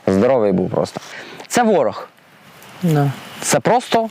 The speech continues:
Speaker 1: ворог.
Speaker 2: В нього нема іншого позначення. Він ворог, він не людина для нас,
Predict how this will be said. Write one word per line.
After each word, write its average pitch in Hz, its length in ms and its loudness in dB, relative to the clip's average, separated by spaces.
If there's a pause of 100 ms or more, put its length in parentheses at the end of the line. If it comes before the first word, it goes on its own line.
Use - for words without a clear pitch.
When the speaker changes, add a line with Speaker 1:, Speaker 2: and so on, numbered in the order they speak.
Speaker 1:
ворог. 117 520 2
Speaker 2:
В 160 120 2
нього 214 180 4
нема 214 280 4
іншого 180 640 2 (800)
позначення. 170 640 2
Він 208 140 4
ворог, 175 400 2
він 196 160 6
не 208 80 6
людина 208 460 2
для 170 200 -2
нас, 175 380 0